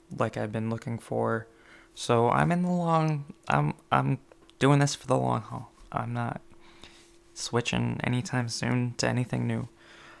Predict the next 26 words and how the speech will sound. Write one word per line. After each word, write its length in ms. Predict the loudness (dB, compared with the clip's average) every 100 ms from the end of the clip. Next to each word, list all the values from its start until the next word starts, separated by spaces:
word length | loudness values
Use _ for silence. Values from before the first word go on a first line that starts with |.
| -20 2
Plus, 300 | 4 4 6
like, 340 | 6 4 -8 -20 -20 _ _ _ _ -6
you 100 | -2
know, 280 | 0 0 -2 -8 _ -14
what 320 | -8 0 4 4
if 260 | 2 -4 -18 -10
someone 340 | -2 0 0
buys 320 | 0 0 0
my 80 | -4
twenty 340 | -4 -2 -2 0
dollar 240 | -2 -4
theme? 400 | -4 -4 -4 -6 -10 -20 _ -20 _ -4
You 60 |
know, 160 | -2 -2
then 120 | -2
I'm 160 | -2 0
making 360 | -2 -2 -2
money 280 | -2 -2 -4
while 300 | -6 -6 -6
I'm 160 | -6 -6
learning. 460 | -6 -4 -6 -8 -10 -20 -20 -20 -16
So 140 | -4 -2
that's 180 | -2
pretty 180 | -2 -4
solid. 520 | 0 2 4 2 -2 -8 -20 -20 -20 -20 _
Yeah, 200 | 2 2